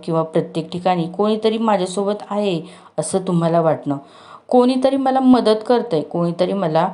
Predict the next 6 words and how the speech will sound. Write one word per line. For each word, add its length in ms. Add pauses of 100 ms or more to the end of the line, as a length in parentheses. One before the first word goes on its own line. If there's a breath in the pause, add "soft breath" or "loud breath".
(400 loud breath)
गायडन्स, 580
मार्गदर्शन 800
करतंय, 400 (180)
अशी 240
भावना 380 (200)
तुम्हाला 360